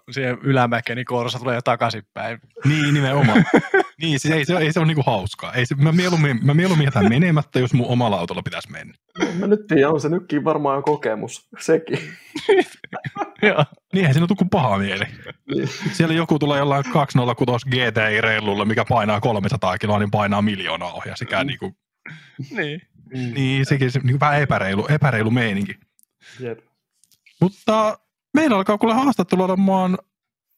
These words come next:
Speaker 2: loppuvalle valmis, niin tässä kohtaa me tarjotaan sulle vapaa sana. Niin nyt saat kertoa terveisiä kaikille ja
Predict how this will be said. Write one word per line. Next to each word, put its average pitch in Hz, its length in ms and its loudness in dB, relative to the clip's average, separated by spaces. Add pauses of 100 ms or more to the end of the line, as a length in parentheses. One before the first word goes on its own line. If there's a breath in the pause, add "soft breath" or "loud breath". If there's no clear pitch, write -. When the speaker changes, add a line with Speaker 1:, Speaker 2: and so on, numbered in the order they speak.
(400)
Speaker 2:
loppuvalle 156 560 2
valmis, 220 400 4
niin 180 180 2
tässä 208 220 0
kohtaa 185 260 0
me 175 80 0
tarjotaan 180 360 0
sulle 160 260 2 (100)
vapaa 165 420 2
sana. 127 340 0 (600 soft breath)
Niin 143 360 0 (100)
nyt 208 140 0
saat 180 200 0 (160)
kertoa 180 420 0
terveisiä 175 500 0
kaikille 165 520 0
ja 156 260 2